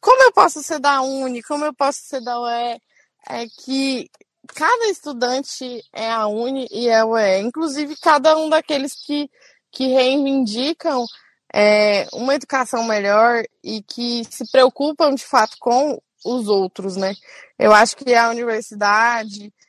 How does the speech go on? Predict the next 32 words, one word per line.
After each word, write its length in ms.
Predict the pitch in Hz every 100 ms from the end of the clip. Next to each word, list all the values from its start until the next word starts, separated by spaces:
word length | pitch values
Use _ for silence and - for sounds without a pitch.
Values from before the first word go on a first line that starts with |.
| _ _
e 260 | - 269 370
a, 220 | 349 277 -
a 360 | 226 226 214
própria, 640 | 208 254 285 349 311 233 _
a 120 | 208 220
própria 680 | 247 262 285 320 294 269
sociedade 1160 | 254 254 262 - 285 220 208 226 285 226 208 196 _ _ _ _
universitária 1000 | 220 226 220 202 - - 233 262 262 208 - _ _ _
mostra 460 | 233 254 294 277 269
isso 180 | 262
a 60 | 277
cada 280 | 269 254 285
dia. 460 | 226 220 208 202 - _ _
É 160 | - 220
sempre 440 | 285 285 277 294
um 180 | 269 262
pelo 260 | 294 254 233
outro 400 | 226 226 240 226
ali, 460 | 214 233 254 254
seja 500 | - - 262 262 311
na 220 | 262 254 240
prova, 540 | - 226 233 226 220
seja 320 | - 233 247
no 160 | 240 226
trabalho, 720 | 240 208 196 220 220 226 226 - _ _ _ _
seja 460 | - 254 269 269
no, 420 | 262 247 247 160
no 200 | 214 233
computador, 920 | 233 233 220 214 233 214 208 226 233 254
seja 320 | 254 247 269
na 160 | 240
comida, 600 | - 233 220 233 233 208